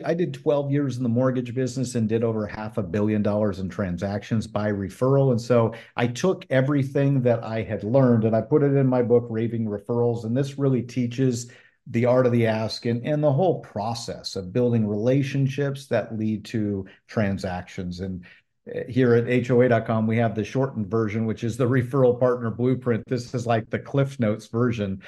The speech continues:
but this is really at the core of the book. Is it's about partnerships. If you want to attract more referrals, there's two main sources, your past clients and then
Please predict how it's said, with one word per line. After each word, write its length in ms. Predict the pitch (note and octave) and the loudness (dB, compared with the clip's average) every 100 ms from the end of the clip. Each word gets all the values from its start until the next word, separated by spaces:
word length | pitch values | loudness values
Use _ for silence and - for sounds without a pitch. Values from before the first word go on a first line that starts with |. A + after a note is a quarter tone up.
| - - _ | -20 -20 _
but 380 | A#2+ A#2+ B2 A#2 | 2 4 2 0
this 340 | C#3+ D#3 - - | 2 2 0 -6
is 580 | D3+ C#3 C3+ C3 A#2 C3 | 0 4 4 2 -4 -4
really 280 | E3+ G3 | -2 0
at 140 | D#3 - | -2 -4
the 80 | B2 | -12
core 560 | - C#3 D3+ E3+ - | -4 -2 0 -2 -4
of 180 | D#3 A#2 | -6 -4
the 60 | A#2 | -4
book. 400 | G2+ C#3 E3+ - | 2 2 2 -2
Is 200 | D#3+ A#2+ | -6 -4
it's 220 | C#3 - D#3 | -4 -6 -4
about 380 | C3+ C#3+ - | 0 -2 -2
partnerships. 720 | - - - G2 - F2+ - A#2 | -4 -4 -4 -6 -6 -8 -6 -6
If 120 | C3 | 0
you 100 | F3 | 0
want 200 | G3+ G#3 | 2 0
to 80 | D#3 | 0
attract 560 | C3 - A#2+ C3+ - | -2 -2 -2 -2 -2
more 220 | A#2+ B2+ | 0 2
referrals, 800 | C#3 C3+ C3 D3+ D#3+ F#3 G3+ - - _ _ _ - | 4 2 0 -2 -2 -2 -8 -16 -20 _ _ _ -2
there's 200 | C3+ - | 0 0
two 300 | - D#3+ D#3 | 0 2 4
main 240 | C#3 C#3+ | 4 2
sources, 580 | C3+ G3 E3 - F#2 - - _ | 0 -2 -4 -6 -10 -12 -18 _
your 80 | - | -8
past 400 | - B2+ D#3 - | -4 -2 -2 -2
clients 640 | D#3 D#3 F#3+ A#3+ A#3+ - _ _ _ | -2 0 0 -2 -4 -8 _ _ _
and 160 | B2+ C3 | 0 4
then 320 | C3 C3+ - | 4 2 -6